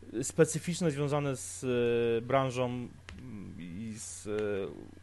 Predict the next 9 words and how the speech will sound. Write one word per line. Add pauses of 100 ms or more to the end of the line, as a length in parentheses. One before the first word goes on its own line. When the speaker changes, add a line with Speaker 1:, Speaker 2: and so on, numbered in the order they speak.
(560)
Speaker 2:
akcesoriami,
oprogramowaniem
dla
urządzenia
Apple,
a
nie
ogólnie,
prawda?